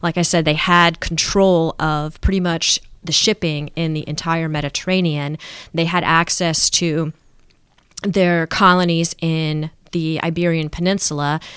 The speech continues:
in Spain, uh, which was particularly rich in silver and precious metal mines. And the Romans were just this upstart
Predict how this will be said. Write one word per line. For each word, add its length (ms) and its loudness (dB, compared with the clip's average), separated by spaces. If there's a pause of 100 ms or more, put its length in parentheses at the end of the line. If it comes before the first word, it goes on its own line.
(140)
in 160 -4
Spain, 720 2 (120)
uh, 240 2
which 220 -4
was 380 0
particularly 640 -2
rich 300 -2
in 80 -6
silver 560 2
and 100 -8
precious 400 0
metal 240 4
mines. 520 0 (400)
And 420 2
the 220 -2
Romans 500 2
were 80 0
just 300 2
this 220 2 (100)
upstart 760 2